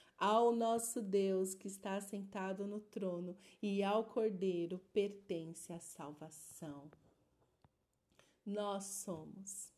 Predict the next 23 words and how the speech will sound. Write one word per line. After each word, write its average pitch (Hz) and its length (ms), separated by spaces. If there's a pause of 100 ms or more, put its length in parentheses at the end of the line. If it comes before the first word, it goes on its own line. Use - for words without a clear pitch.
(420)
este 190 340
povo. 175 680 (840)
E 214 160
aqui 196 480
acontece, 208 920
se 196 200
cumpre 214 360
a 220 40
promessa 196 720
de 185 140
Deus 185 300
a 190 40
Abraão, 185 480
"Através 180 500
de - 200
ti, 190 380 (540)
todas 220 420
as 185 180
famílias 170 440
da 165 100
terra 170 300
serão 160 340
abençoadas. 160 960